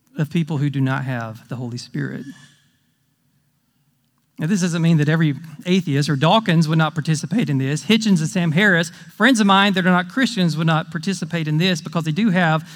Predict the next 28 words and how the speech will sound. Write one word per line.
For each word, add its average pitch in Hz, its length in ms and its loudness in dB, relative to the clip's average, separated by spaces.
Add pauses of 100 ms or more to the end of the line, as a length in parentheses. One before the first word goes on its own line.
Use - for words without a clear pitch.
(220)
the 160 60 0
moral 160 280 4
law 143 120 2
written 147 220 -2
on 139 80 -2
their 135 100 -2
heart. 175 540 -2 (880)
But 151 100 -2
this 247 140 4
is 233 100 0
the 196 80 2
logical 190 500 2
outworking 190 680 2
of 190 280 -2
that. 139 460 -2
If 180 120 -8
there's, 170 320 -4
if 160 80 -6
there's 160 200 -2
no 175 260 8
resistance, 202 960 -2 (1900)
people 170 160 0
will 151 80 0
just 139 180 -4
go 135 140 -4
along 147 320 0
with 143 200 -2
it. 110 100 -10